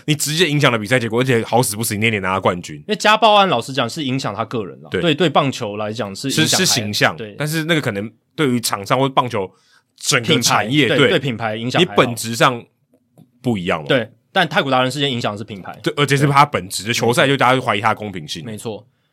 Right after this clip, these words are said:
Speaker 2: 那还，还有一个案例，像 Omar Vizquel，他在二零二零年得票率已经冲到百分之五十二点六咯，但是这几年暴跌，今年他只到百分之十九点五的得票率，为什么呢？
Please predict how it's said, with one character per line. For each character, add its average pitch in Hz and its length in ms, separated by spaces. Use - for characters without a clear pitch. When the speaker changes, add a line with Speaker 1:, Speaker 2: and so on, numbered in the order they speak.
Speaker 2:
那 214 140
还， 180 180
还 - 140
有 185 80
一 - 20
个 170 80
案 175 100
例， 170 80
像 175 140
Omar 151 260
Vizquel， 107 460
他 220 120
在 220 100
二 226 120
零 175 140
二 190 100
零 147 120
年 120 140
得 120 120
票 143 160
率 143 100
已 131 40
经 117 100
冲 131 160
到 131 100
百 110 120
分 113 120
之 113 80
五 113 140
十 113 140
二 120 120
点 95 180
六 175 220
咯， 143 280
但 175 160
是 180 100
这 185 140
几 - 100
年 110 140
暴 120 240
跌， 92 260
今 175 200
年 147 140
他 135 120
只 117 80
到 127 100
百 117 140
分 113 120
之 123 40
十 - 360
九 123 280
点 117 220
五 110 100
的 98 80
得 101 120
票 110 180
率， 107 100
为 180 240
什 - 140
么 117 100
呢？ 123 220